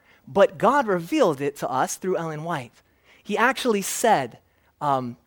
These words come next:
through her, this very thing, that God sent out angels to prepare people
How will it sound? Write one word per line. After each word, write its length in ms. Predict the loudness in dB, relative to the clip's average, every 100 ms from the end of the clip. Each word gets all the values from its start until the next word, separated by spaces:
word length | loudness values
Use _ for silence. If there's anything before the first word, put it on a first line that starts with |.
| _
through 260 | -4 -2 0
her, 200 | -2 -2
this 240 | -4 -6
very 260 | -2 -2 -2
thing, 360 | -4 -6 -2
that 220 | -2 -2
God 360 | 0 2 2 0 _ -10
sent 420 | 0 4 4 6
out 220 | 4 4 -2
angels 460 | 0 0 -2 -6
to 120 | -8 -16
prepare 640 | -4 -4 -4 4 8 8
people 560 | 4 -8 -8 -6 -8